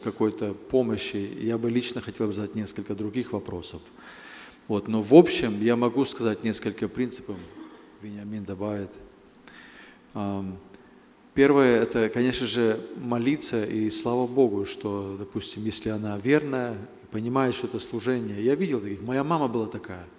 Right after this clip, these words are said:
Э, папа, когда был в тюрьме, моя мама тащила все. Она тащила...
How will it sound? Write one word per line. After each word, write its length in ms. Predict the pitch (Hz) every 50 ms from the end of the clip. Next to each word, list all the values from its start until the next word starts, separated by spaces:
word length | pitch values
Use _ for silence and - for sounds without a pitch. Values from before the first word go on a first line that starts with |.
| - - - - - - - - - - - - - - - - - - - -
Э, 200 | - - 131 - -
папа, 260 | - 131 131 - 147
когда 220 | - 135 127 127 127
был 180 | 120 135 131
в 80 | 120 -
тюрьме, 480 | - 139 131 131 143 156 160 156 147
моя 220 | 127 120 120 120 117
мама 260 | 123 127 127 120 120
тащила 480 | - - 123 - - - 139 123 127 120
все. 420 | 120 - - - 147 117 98 85 - 101
Она 480 | 104 107 113 113 110 107 107 104 101 98 -
тащила... 720 | - 120 - - - - 156 147 139 127 120 117 110 101